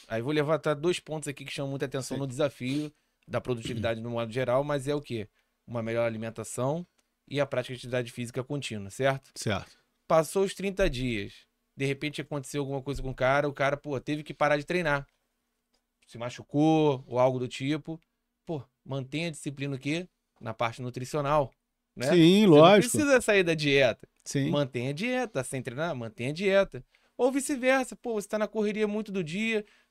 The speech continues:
Speaker 1: pô, não tá conseguindo se alimentar bem, mas você é um cara que tá ali tentando manter aquela disciplina. Pô, não tô me alimentando bem? Pô, também não vou pra academia, não. Não, cara.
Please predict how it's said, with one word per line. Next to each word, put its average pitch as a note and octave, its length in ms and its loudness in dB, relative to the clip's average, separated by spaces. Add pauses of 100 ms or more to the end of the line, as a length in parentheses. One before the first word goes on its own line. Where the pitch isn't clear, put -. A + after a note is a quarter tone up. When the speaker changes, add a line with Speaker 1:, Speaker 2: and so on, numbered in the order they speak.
Speaker 1:
pô, A3 180 2
não F#3+ 120 -4
tá G#3+ 140 0
conseguindo G#3 400 -6
se G#3+ 100 -4
alimentar G3+ 460 -2
bem, F#3+ 280 0
mas G3+ 140 0
você F#3 200 -4
é G3+ 40 2
um F#3+ 60 -2
cara G3 200 2
que - 80 -20
tá A#3+ 120 -6
ali A#3+ 160 -4
tentando E3 380 -4
manter A3+ 260 -4
aquela A#3 200 -4
disciplina. A3 560 -4 (520)
Pô, G#3 160 0
não F#3+ 100 -2
tô B3 140 0
me A#3+ 80 0
alimentando G#3 420 0
bem? G#3+ 220 2
Pô, G#3+ 240 -2
também F#3+ 260 -2
não F#3 80 0
vou F#3+ 100 0
pra G3 80 2
academia, F#3+ 400 0
não. F3 180 -6
Não, G#3+ 260 0
cara. A#2 240 -2